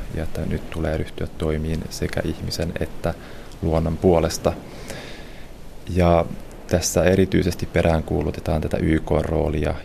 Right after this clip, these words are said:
ja eri toimijoiden vahvempaa otetta tähän kysymykseen. Eli monet, monet sopimukset ja Y K:n elimet toimii jo tämän asian parissa,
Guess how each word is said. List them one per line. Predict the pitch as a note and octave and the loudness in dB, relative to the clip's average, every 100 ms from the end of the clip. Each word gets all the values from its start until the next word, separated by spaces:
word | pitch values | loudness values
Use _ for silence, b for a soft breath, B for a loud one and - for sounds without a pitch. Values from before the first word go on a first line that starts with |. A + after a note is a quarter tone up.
| - | -2
ja | E2+ | 0
eri | D#2+ | 0
toimijoiden | D2+ E2+ D#2+ D2+ D2+ D#2+ - D#2+ D#2 - B B B B F2+ | 0 0 0 0 -2 -2 -4 -4 -4 -6 B B B B 0
vahvempaa | F2+ F2 F2 D#2+ D2+ D#2 D#2 D2+ D#2 B - - | 2 2 2 0 0 0 2 2 -2 B -12 -2
otetta | D#2+ D#2 D#2+ - D2 | 0 0 -2 -6 -2
tähän | D#2 D#2 D#2 - - | -2 0 -4 -4 -8
kysymykseen. | - - D2+ D2 - - D2+ | -6 -2 0 -2 -4 -4 -2
Eli | D2+ D2+ | -2 -2
monet, | E2+ E2+ E2 D#2+ - - | 0 2 2 0 -8 -6
monet | D#2 D#2 D2 - | -2 0 -2 -4
sopimukset | - D#2+ D#2+ D#2 - - E2+ - | -2 0 0 0 -2 -2 -4 -4
ja | - | -2
Y | D#2+ D#2+ | 0 0
K:n | - D#2 | -2 -2
elimet | E2 D#2 D#2+ - | -2 -2 -4 -2
toimii | E2+ D#2+ D#2 | 2 2 2
jo | D2+ | -2
tämän | D2 D#2+ D#2 | -2 -2 -2
asian | - D#2+ D2+ | -4 -6 -2
parissa, | E2 D#2+ D2 - D#2+ | 0 2 0 -2 -4